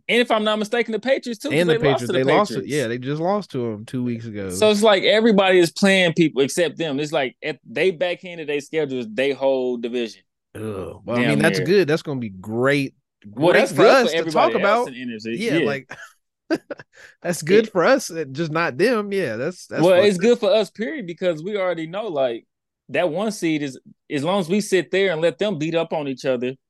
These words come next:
Speaker 1: i-, if they squeak one game against the,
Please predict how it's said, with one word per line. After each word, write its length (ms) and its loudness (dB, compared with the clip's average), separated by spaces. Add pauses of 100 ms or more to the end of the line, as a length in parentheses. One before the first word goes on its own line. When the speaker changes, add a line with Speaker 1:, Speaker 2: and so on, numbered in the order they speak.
(360)
Speaker 1:
i-, 120 -12 (140)
if 480 0
they 160 4
squeak 480 2
one 260 0
game 280 2
against 340 0
the, 120 -8